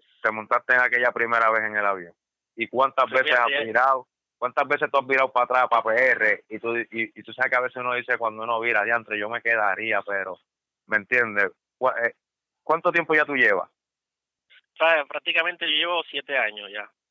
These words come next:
Speaker 2: Yo llevo
Speaker 1: Siete
Speaker 2: desde el
Speaker 1: años.
Speaker 2: dos mil catorce, desde el dos mil catorce fuera de Puerto Rico y solamente he ido,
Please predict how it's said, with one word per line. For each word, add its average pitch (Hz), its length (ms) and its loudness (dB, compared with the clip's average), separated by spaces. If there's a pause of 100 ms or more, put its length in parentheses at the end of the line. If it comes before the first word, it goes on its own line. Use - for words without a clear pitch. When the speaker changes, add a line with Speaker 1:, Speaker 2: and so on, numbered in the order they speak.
(120)
Speaker 2:
Yo 113 140 -14
llevo 117 220 -8
Speaker 1:
Siete 117 200 0
Speaker 2:
desde 113 100 4
el 113 60 4
Speaker 1:
años. 104 160 -2
Speaker 2:
dos 92 120 -12
mil 117 120 -16
catorce, 123 400 -12 (300)
desde 110 240 -16
el 107 40 -18
dos 107 140 -20
mil 113 160 -16
catorce 120 460 -12
fuera 120 180 -10
de 117 120 -6
Puerto 117 340 -8
Rico 127 580 -2
y 117 460 -10
solamente 127 600 -6
he 123 40 -4
ido, 131 420 -2